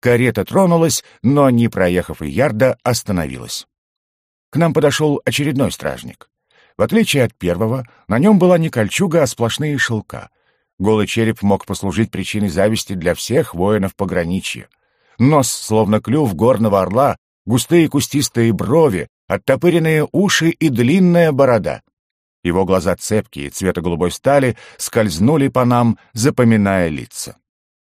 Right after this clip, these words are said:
«Прошу прощения, ваша милость, но могу я взглянуть на приглашение?»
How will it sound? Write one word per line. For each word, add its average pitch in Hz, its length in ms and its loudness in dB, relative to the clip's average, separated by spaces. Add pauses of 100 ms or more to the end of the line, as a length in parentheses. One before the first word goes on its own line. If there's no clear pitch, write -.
(600)
«Прошу 98 420 0
прощения, 101 600 -2
ваша 80 260 -4
милость, 82 480 -6 (340)
но 95 140 2
могу 117 280 2
я 190 140 2
взглянуть 117 760 -2
на 135 200 2
приглашение?» 123 840 -6